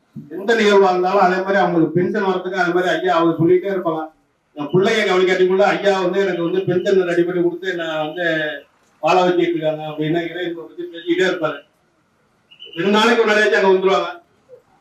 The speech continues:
வீட்டுக்கு வந்து பேசிட்டு தான் காலைல வர்றாங்க. காலைல வாக்கிங் வரைக்கும் அப்படியே வந்து சைக்கிள் எடுத்துட்டு வந்து பேசிட்டு வருவாங்க. அப்ப அதெல்லாம் சொல்லிட்டு இருப்பாங்க. அவங்களுடைய நினைவை போட்டுள்ள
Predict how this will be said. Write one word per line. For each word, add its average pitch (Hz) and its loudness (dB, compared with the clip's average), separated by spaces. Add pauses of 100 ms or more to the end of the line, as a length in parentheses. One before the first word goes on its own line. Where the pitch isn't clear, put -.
வீட்டுக்கு 190 0
வந்து 196 0 (100)
பேசிட்டு 196 0
தான் 196 -2 (220)
காலைல 170 0
வர்றாங்க. 160 -2 (340)
காலைல 170 2
வாக்கிங் 180 2
வரைக்கும் 175 -2
அப்படியே 180 2
வந்து 175 -4 (120)
சைக்கிள் 175 -4
எடுத்துட்டு 175 -2
வந்து 180 -4 (260)
பேசிட்டு 170 -4
வருவாங்க. 151 -8 (720)
அப்ப - -10 (100)
அதெல்லாம் 175 0
சொல்லிட்டு 175 -4
இருப்பாங்க. 147 -8 (720)
அவங்களுடைய 160 0
நினைவை 185 2
போட்டுள்ள 160 -4